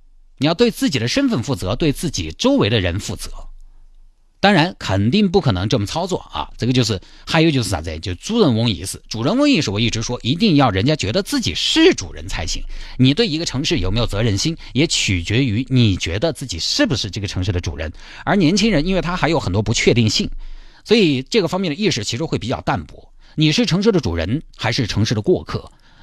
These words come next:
其实很多时候会决定你如何来对待这个城市，你爱不爱这个城市，就很简单。哎，各位买房子住跟租房子住，你对房子的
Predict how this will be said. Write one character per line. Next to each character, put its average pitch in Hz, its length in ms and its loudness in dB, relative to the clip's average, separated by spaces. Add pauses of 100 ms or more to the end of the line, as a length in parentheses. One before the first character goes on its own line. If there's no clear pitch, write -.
其 226 140 4
实 254 100 2
很 131 140 2
多 127 100 0
时 139 80 -4
候 147 140 -2
会 143 140 0
决 110 200 0
定 139 200 0
你 107 60 0
如 92 280 -4
何 107 160 0
来 98 120 2
对 - 200 0
待 90 160 0
这 101 80 -2
个 95 40 -2
城 85 240 -6
市， - 220 -6 (580)
你 135 140 -2
爱 190 280 0
不 101 100 -2
爱 113 120 2
这 87 120 -2
个 85 40 -2
城 85 240 -6
市， - 180 -4 (220)
就 214 100 4
很 - 160 0
简 - 180 -4
单。 - 140 -14 (340)
哎， 208 120 2 (140)
各 139 80 -2
位 127 120 2
买 185 240 2
房 143 200 2
子 110 120 -2
住 87 120 -8
跟 113 160 2
租 151 280 0
房 143 180 4
子 104 100 -4
住， 78 160 -8
你 147 120 -2
对 156 140 2
房 143 280 4
子 131 100 2
的 135 80 2